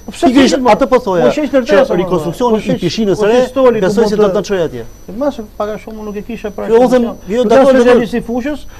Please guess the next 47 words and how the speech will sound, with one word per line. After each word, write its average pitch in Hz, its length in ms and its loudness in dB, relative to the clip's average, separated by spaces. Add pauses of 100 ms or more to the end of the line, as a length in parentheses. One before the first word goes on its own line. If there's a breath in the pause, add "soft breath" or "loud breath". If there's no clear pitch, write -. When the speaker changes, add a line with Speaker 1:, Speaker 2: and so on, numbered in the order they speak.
(220 loud breath)
Speaker 1:
por 247 120 4
më 269 120 4
nuk 294 180 0
duket 233 260 0
shumë, 208 280 -6
e, 175 380 -6 (100)
normale 196 460 0 (420 loud breath)
që 220 80 4
në 208 80 2
oborrin 233 400 4
e 208 80 0
pishinës 247 420 -4
sot 240 200 -2
jetë 247 140 -2
parking. 254 340 -2 (600 soft breath)
Që 208 120 0 (160)
pishina 262 520 4
dimërore 254 540 6
të 269 140 -8
jetë 240 100 -2 (180)
parkeqe. 254 440 0 (1000)
Speaker 2:
Ai 156 140 -6
nuk 175 100 -2
Speaker 1:
Parking 294 220 0
Speaker 2:
është 214 80 4
Speaker 1:
është. 196 240 -4
Speaker 2:
oborri 196 280 0
i 208 40 2
Speaker 1:
Po, 208 40 -4
po, 208 120 4
Speaker 2:
pishinës, 180 360 -4
normalisht. 185 420 -6
Speaker 1:
Po 339 100 -8
nëse 311 220 -2 (100)
pishina 339 400 0
të 277 80 -4
kush, 311 220 -2 (580)
pish-, 330 240 -10
ai 247 160 4
gjithë 294 160 0
fusha 302 260 0
ka 247 60 4
qenë 208 220 0
e - 20 -2
Speaker 2:
Ë, 151 80 -2
Speaker 1:
pishinës. 147 260 2
Speaker 2:
territori 233 440 2